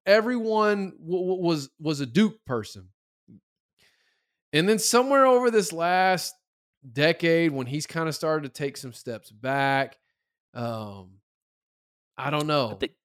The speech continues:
Speaker 2: it might have been the one and done era. I
Speaker 1: Yeah.
Speaker 2: think, I think he really had a hard time adjusting to that, 'cause you gotta think his whole tenure has been, you know, we know how it was in college basketball. You come, you play
Speaker 1: Yeah.
Speaker 2: three years.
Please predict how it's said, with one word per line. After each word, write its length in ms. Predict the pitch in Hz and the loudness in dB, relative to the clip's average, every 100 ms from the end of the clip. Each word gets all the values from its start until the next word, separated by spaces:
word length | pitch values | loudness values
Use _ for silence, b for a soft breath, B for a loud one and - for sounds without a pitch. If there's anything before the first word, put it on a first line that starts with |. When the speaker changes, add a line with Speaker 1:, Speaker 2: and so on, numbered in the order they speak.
| _ | _
Speaker 2:
it 100 | 180 | -2
might 160 | 190 262 | 2 2
have 100 | 254 | 2
been 140 | 208 | 0
the 80 | 180 | 0
one 300 | 139 117 143 | 0 -2 -4
and 180 | 143 107 | -6 -8
done 260 | 107 113 101 | -10 -10 -14
era. 440 | 90 90 85 80 - _ _ - | -16 -16 -16 -18 -20 _ _ -6
I 180 | 139 185 | 0 0
Speaker 1:
Yeah. 260 | 180 175 | 0 0
Speaker 2:
think, 320 | 107 90 - - _ _ - | -2 -6 -18 -20 _ _ -4
I 140 | 143 | -4
think 340 | - 196 208 | 0 0 0
he 180 | - 196 | 0 0
really 360 | 147 131 135 139 | 2 0 0 -2
had 180 | 127 113 | -2 -4
a 80 | 92 | -6
hard 520 | - 107 110 101 - | -8 -4 -4 -6 -10
time 640 | 104 95 101 113 139 135 _ _ _ _ _ _ - | -14 -12 -14 -12 -14 -14 _ _ _ _ _ _ -8
adjusting 1160 | 117 98 110 117 113 - 113 104 104 101 101 101 _ _ _ _ _ - | -8 -8 -8 -6 -4 -6 -8 -12 -12 -18 -20 -20 _ _ _ _ _ -8
to 120 | 147 | -6
that, 300 | 104 110 92 | -4 -6 -8
'cause 120 | 131 | -4
you 60 | 160 | 0
gotta 100 | 156 | 0
think 160 | 151 131 | -2 -6
his 140 | 185 | -4
whole 200 | 156 139 | -2 -2
tenure 380 | - 143 139 127 | -2 -8 -8 -8
has 200 | 110 110 | -8 -8
been, 420 | 117 107 104 104 - | -8 -8 -10 -16 -10
you 140 | 123 | -8
know, 120 | 98 | -6
we 140 | 107 226 | -8 -8
know 120 | 90 | -10
how 200 | 87 90 | -12 -14
it 40 | |
was 160 | 90 90 | -16 -16
in 60 | |
college 240 | 87 92 87 | -18 -18 -14
basketball. 360 | 95 110 131 | -14 -10 -8
You 160 | 117 98 | -6 -8
come, 200 | 127 127 | -12 -10
you 100 | 107 | -12
play 260 | - 135 - | -6 -4 -4
Speaker 1:
Yeah. 20 | |
Speaker 2:
three 280 | 180 110 127 | -6 -6 -6
years. 520 | 98 170 120 73 - | -2 0 -2 -4 -16